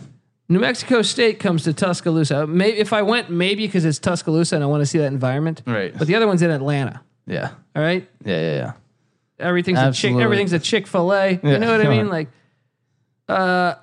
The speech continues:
Speaker 1: week three, any chance of the upset at South Carolina?
Speaker 2: No.
Speaker 1: Yeah, I, I think Muschamp's gone after this year.
Speaker 2: Muschamp isn't doing anything that might, you know, catch Alabama by surprise.
Speaker 1: So we got 'em three and oh, and then they're, they're home to the Southern Miss Golden War Eagles. Surtain going against his dad's alma mater.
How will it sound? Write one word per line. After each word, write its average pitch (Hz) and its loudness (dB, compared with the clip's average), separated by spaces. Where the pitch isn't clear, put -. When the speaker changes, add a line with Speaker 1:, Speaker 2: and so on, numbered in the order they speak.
Speaker 1:
week 285 0
three, 285 2
any 196 4
chance 214 0
of 208 0
the 202 2
upset 170 -2
at 190 -2
South 190 -2
Carolina? 160 2
Speaker 2:
No. 127 4
Speaker 1:
Yeah, 135 0
I, 156 -2
I 156 -2
think 165 -2
Muschamp's 156 -2
gone 147 0
after 151 -2
this 147 0
year. 139 2
Speaker 2:
Muschamp 139 2
isn't 123 4
doing 117 2
anything 110 2
that 101 0
might, 101 0
you 101 -2
know, 90 0
catch 87 -4
Alabama 82 0
by 82 0
surprise. 76 -6
Speaker 1:
So - -4
we 190 0
got 190 0
'em 175 -2
three 226 -2
and 240 0
oh, 208 0
and 196 -2
then 190 0
they're, 160 0
they're 156 0
home 190 0
to 196 -2
the 151 0
Southern 196 0
Miss 180 0
Golden 180 0
War 196 0
Eagles. 151 0
Surtain 190 -2
going 170 2
against 160 0
his 143 0
dad's 165 0
alma 151 -2
mater. 127 -4